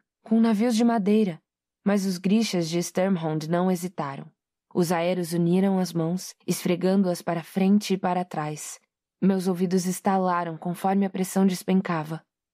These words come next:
O ar estalou com a corrente. Nós só tivemos tempo de nos lançarmos no convés enquanto raios irregulares de luz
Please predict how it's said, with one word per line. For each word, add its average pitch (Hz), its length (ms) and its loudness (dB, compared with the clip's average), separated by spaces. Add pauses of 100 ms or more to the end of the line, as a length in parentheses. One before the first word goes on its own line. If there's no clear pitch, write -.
O 196 120 0
ar 196 120 -2
estalou 196 520 0
com 214 200 2
a 202 80 4
corrente. 170 680 -6 (640)
Nós 185 400 2
só 180 140 -4
tivemos 196 500 0
tempo 190 380 0
de 180 100 2
nos 202 200 4
lançarmos 185 720 0
no 165 140 -2
convés 170 500 -2
enquanto 180 380 0
raios 180 480 -4
irregulares 170 640 -2
de 165 160 -12
luz 180 480 0